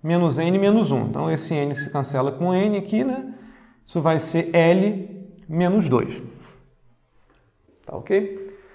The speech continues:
Fazendo C igual a dois é a segunda coluna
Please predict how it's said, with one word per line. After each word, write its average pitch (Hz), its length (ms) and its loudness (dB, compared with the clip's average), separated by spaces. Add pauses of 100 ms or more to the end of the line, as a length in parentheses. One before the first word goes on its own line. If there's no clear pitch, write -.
(320)
Fazendo 160 440 4
C 147 320 2
igual 180 240 8
a - 20 10
dois 220 300 8
é 240 60 10
a 214 40 4
segunda 196 400 2
coluna 170 680 2